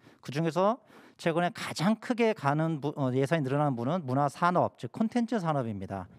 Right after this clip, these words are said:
이건 지속적으로 확대되고 있습니다. 산업적 측면이 그렇습니다. 문화유산도 증가합니다. 왜냐하면 문화재는 끊임없이 새로운, 어, 유산을 지정하게 됩니다. 지정하면 국가나 지자체가 관리, 보존하고 활용하게 돼 있습니다.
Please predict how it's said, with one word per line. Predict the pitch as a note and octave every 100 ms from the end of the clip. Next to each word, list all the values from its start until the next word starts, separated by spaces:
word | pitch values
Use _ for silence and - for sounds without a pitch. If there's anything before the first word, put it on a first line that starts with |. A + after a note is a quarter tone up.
| -
이건 | D#3+ F#3+
지속적으로 | - G#3+ A3 - G3+ D#3+ D#3 D3+
확대되고 | D#3+ - D3+ B2
있습니다. | - G#2+
산업적 | - F3+ G3 F#3+ -
측면이 | E3 C#3 B2+
그렇습니다. | A2 - G2+ F2+ F#2+ - - - - - -
문화유산도 | D3+ G3 A#3 G#3+ G3 G#3+ F#3+ G3+
증가합니다. | - D#3 E3 F3 D3 C3
왜냐하면 | C3 D#3+ D#3 F3 C#3+
문화재는 | A#2+ F3+ G3+ G3+ G3+ -
끊임없이 | B3 C4+ B3+ G#3+ A#3
새로운, | B3+ C4 B3+ A#3 -
어, | D#3
유산을 | C#3+ C#3+ E3+
지정하게 | - D#3 A3+ A3 F3
됩니다. | C#3 A2 F#2+ F#2 - - - -
지정하면 | - C3+ F#3 F3+ E3+ F#3+ F#3+
국가나 | D3 - F3+ F3+
지자체가 | - D#3 D3+ D#3+ -
관리, | - C#3+ D3+ F#3+
보존하고 | - C#3 B2 E3 D3+ D#3+
활용하게 | - C4+ C#4+ B3 D#3
돼 | A2+
있습니다. | - F#2 F2 F#2